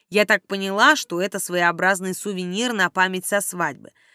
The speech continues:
За день мы посетили два дома. В первом нас приветствовала баронесса Штольгер и ее дочь Риана,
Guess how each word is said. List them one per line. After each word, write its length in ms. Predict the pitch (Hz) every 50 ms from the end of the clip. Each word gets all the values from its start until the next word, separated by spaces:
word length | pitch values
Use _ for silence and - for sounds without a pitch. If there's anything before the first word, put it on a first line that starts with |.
| _ _ _ _ _ _ -
За 340 | 175 160 196 269 302 339
день 220 | 339 294 330 294 233
мы 160 | 214 240 247
посетили 560 | - 233 - - - 175 - - 220 202 196
два 240 | 180 175 185 190 196
дома. 400 | 180 170 175 156 135 120 - - _ _ _
В 140 | _ _ _
первом 440 | - 262 311 359 370 330 339 285 220
нас 220 | 202 202 208 -
приветствовала 640 | - 185 180 180 185 190 - - - - 175 180 180
баронесса 640 | 175 170 185 185 180 180 180 180 175 165 - - 165
Штольгер 640 | - - - - 156 156 156 165 196 202 294 311 285
и 80 | 214
ее 180 | 196 180 185 185
дочь 300 | 170 180 185 180 - -
Риана, 640 | 185 175 185 175 165 156 147 151 160 196 233 277